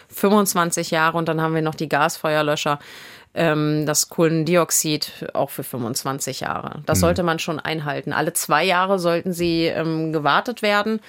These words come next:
Speaker 1: vom fachkundigen Personal, von, von den Fachbetrieben.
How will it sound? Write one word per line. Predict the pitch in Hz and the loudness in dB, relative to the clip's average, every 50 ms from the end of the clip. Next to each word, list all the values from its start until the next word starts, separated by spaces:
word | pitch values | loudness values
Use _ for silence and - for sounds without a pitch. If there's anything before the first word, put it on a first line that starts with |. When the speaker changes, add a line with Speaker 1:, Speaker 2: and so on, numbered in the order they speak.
| - - - - - - - | -18 -20 -20 -20 -20 -20 -20
Speaker 1:
vom | _ - - 190 180 180 180 180 180 180 175 | _ -6 -2 0 0 0 0 0 -2 -2 -4
fachkundigen | - - 185 180 - - - 175 165 165 156 165 165 165 165 165 160 160 156 - - - | -4 -6 -6 -6 -6 -6 -6 -4 -4 -4 -4 -4 -4 -2 -2 -2 -4 -4 -6 -8 -8 -4
Personal, | 175 170 160 160 160 156 151 160 160 165 | -2 -2 0 0 0 2 2 2 0 0
von, | - - 165 160 156 - | -2 -4 -4 -4 -4 -6
von | 156 - 165 156 | -6 -6 -4 -4
den | 156 156 156 | -4 -4 -4
Fachbetrieben. | - 170 - _ 180 170 - - 170 160 160 160 156 156 | -6 -8 -4 _ -4 -4 -2 -4 -4 -4 -2 -2 -4 -6